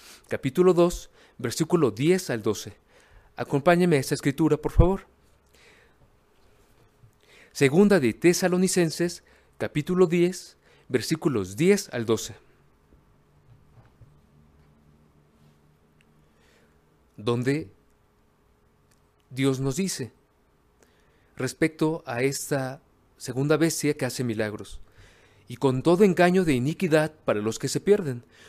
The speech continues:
por cuanto no recibieron el amor de la verdad para ser salvos. Por eso Dios les envía un poder engañoso, para que crean la mentira, a fin de que sean condenados todos los que no creyeron a la verdad,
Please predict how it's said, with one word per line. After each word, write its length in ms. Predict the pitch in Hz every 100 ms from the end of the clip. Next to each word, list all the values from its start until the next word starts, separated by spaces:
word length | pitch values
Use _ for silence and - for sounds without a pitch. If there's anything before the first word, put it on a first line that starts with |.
| -
por 160 | - 151
cuanto 320 | 170 143 139
no 140 | 156 214
recibieron 760 | 220 - 139 160 190 165 160 - _ _ _ _
el 160 | 127 113
amor 280 | 110 160 180
de 100 | 180
la 120 | 160
verdad 360 | 160 135 143 - -
para 180 | 101
ser 200 | 92 127
salvos. 580 | - 175 185 127 - - _ _ - - -
Por 160 | 113
eso 220 | 165 -
Dios 340 | 147 165 208 196
les 160 | 143
envía 320 | 127 127 190 196
un 120 | 185
poder 260 | 151 127
engañoso, 640 | 139 135 160 196 - 131 - _ _ _
para 180 | 110 110
que 160 | 123
crean 360 | - 160 180 151
la 80 | 123
mentira, 460 | 107 98 120 104 - _ - - - -
a 80 |
fin 200 | 123 185
de 120 | 208 208
que 80 |
sean 300 | 131 160 180
condenados 720 | 175 185 180 180 156 165 - -
todos 240 | 202 208
los 160 | 180 -
que 80 |
no 180 | 120 160
creyeron 400 | 175 139 123 127
a 60 | 127
la 100 | 123
verdad, 380 | 131 147 185